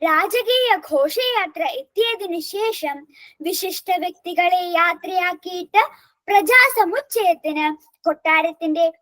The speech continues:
ഒന്നാം നിലയിലുള്ള മട്ടുപ്പാവിൽ നിരന്ന് നിന്ന് മഹാരാജാവും കുടുംബാംഗങ്ങളും എല്ലാവർക്കും ദർശനം നൽകുകയും ആശംസകൾ അർപ്പിക്കുകയും ചെയ്തു. രാജകുമാരന്മാരും നവവധുക്കളും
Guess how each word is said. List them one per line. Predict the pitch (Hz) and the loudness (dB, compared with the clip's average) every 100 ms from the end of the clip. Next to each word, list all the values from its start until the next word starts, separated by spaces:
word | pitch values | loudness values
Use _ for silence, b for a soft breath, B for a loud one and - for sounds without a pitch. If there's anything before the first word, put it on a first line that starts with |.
| - | 0
ഒന്നാം | 339 370 480 554 508 | 0 2 2 2 2
നിലയിലുള്ള | 392 349 381 349 285 277 285 285 _ 277 | -4 -4 -2 0 0 2 0 -2 _ -6
മട്ടുപ്പാവിൽ | 294 - 523 - 349 311 294 294 285 | -6 -2 -2 -2 0 0 0 -6 -8
നിരന്ന് | 277 285 349 453 453 311 | -6 2 2 4 0 0
നിന്ന് | 277 277 285 277 _ 262 | -2 0 0 -2 _ -4
മഹാരാജാവും | 302 311 302 285 302 294 294 302 415 - _ - | 2 6 6 6 4 2 0 0 -2 -8 _ -2
കുടുംബാംഗങ്ങളും | 403 466 523 508 392 294 294 285 285 294 302 _ - | 0 0 4 4 4 0 -4 -2 -2 -4 -12 _ -8
എല്ലാവർക്കും | 285 294 294 294 302 302 311 294 277 | -2 0 2 0 -2 -4 -6 -6 0
ദർശനം | 285 285 466 494 539 392 | 0 0 -2 0 0 -2
നൽകുകയും | 302 302 370 302 285 285 302 b - | -4 -6 -6 -4 -4 -8 -14 b 4
ആശംസകൾ | 440 453 427 320 320 294 294 - | 4 4 2 0 0 -2 -4 -2
അർപ്പിക്കുകയും | 294 - 311 - 294 285 339 659 508 | -6 -6 -10 -6 -4 0 0 0 -2
ചെയ്തു. | 370 302 226 - _ _ _ _ _ _ _ _ - | -2 -4 -8 -8 _ _ _ _ _ _ _ _ 0
രാജകുമാരന്മാരും | 359 370 427 571 381 311 339 440 508 453 330 269 269 277 294 _ | 4 6 6 2 2 2 4 4 2 -2 -2 -2 -6 -8 -14 _
നവവധുക്കളും | 285 311 453 349 285 403 415 349 294 277 | -2 2 2 2 0 -2 0 -2 -2 -4